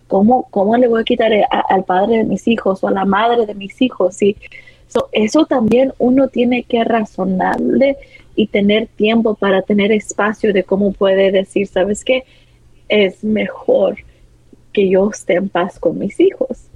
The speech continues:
A veces los hijos, porque hay bastantes hijos que muchas veces dicen,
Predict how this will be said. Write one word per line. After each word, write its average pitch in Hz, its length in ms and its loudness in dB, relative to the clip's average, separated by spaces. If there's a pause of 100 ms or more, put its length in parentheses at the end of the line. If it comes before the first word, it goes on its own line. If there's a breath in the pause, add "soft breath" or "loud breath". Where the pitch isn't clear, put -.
(180)
A 247 80 0
veces 214 640 2
los 226 260 2
hijos, 233 320 2 (100)
porque - 220 0
hay 294 80 0
bastantes 359 400 2
hijos 320 300 2
que 262 100 2
muchas 233 260 0
veces 254 300 2
dicen, 247 300 0